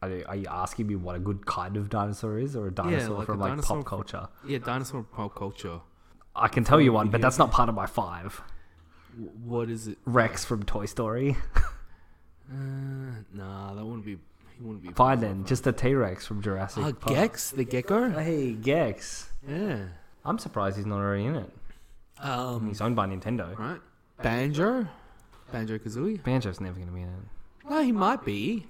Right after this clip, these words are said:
Speaker 1: You never know. Microsoft will make their own version. It'll be called Super
Speaker 2: They did
Speaker 1: Bash
Speaker 2: make their own
Speaker 1: Bros.
Speaker 2: ver-, no, s-, PlayStation
Speaker 1: Sony
Speaker 2: made their own
Speaker 1: did, yeah.
Speaker 2: PlayStation, yeah.
Speaker 1: Okay.
Speaker 2: Yeah, I could see. Okay, I get one more.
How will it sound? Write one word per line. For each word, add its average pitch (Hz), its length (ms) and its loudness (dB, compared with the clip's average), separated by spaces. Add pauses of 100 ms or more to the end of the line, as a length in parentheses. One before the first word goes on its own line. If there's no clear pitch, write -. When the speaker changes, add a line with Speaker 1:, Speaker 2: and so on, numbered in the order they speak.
(120)
Speaker 1:
You 170 40 2
never 190 120 8
know. 110 160 8
Microsoft 123 640 6
will 110 140 0
make 107 300 0
their 104 140 4
own 104 160 2
version. 95 440 -6 (380)
It'll 107 100 -4
be 110 100 2
called 101 380 -2 (600)
Super 104 760 4 (220)
Speaker 2:
They 165 180 2
did 156 100 0
Speaker 1:
Bash 214 160 6
Speaker 2:
make 180 180 2
their 139 140 2
own 123 200 0
Speaker 1:
Bros. 104 200 -4
Speaker 2:
ver-, 151 60 -4
no, 131 100 0
s-, - 360 -8 (120)
PlayStation 127 400 -2
Speaker 1:
Sony 110 200 6
Speaker 2:
made 107 80 2
their 95 80 -4
own 92 140 -4
Speaker 1:
did, 92 60 -8
yeah. 95 80 -2
Speaker 2:
PlayStation, 92 500 -8
yeah. - 840 -10
Speaker 1:
Okay. 151 160 4
Speaker 2:
Yeah, 233 580 -6
I 208 80 0
could 208 220 -2
see. 170 160 -2 (100)
Okay, 139 160 -4
I 117 240 -4 (260)
get 127 160 -2
one 131 240 -4
more. 104 280 -4